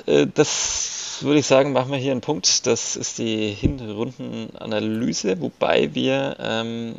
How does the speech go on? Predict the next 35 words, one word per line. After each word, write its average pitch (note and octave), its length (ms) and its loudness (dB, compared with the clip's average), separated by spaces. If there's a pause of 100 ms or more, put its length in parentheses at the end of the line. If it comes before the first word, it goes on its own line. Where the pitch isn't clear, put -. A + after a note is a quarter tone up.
ja, A2 340 -2 (100)
du A#2 100 -10
hast - 200 -6
es - 240 -8
letztes - 260 -6
Mal A2+ 140 0
schon A2 140 -4
gesagt, G#2+ 260 -4
man G#2 80 -8
soll G#2+ 140 -4
nicht A#2 100 -6
so - 80 -8
viel A2+ 140 -4
ankündigen, G#2+ 400 -6
aber G#2+ 100 -2
ich G#2 120 -4
bin A2+ 180 -4
optimistisch, - 540 -6
dass - 180 -6
wir - 80 -6
es - 100 -8
schaffen. D3 280 -4 (600)
Äh, G#2 280 0
wir G#2 120 -2
werden G#2+ 140 -4
die G#2+ 100 -4
Tage - 380 -4
noch G2+ 300 -6
vor - 260 -6
Weihnachten - 500 -6
noch - 240 -10
eine G2 220 -10
weitere G#2 300 -6
Folge - 420 0
aufnehmen, G#2+ 480 -4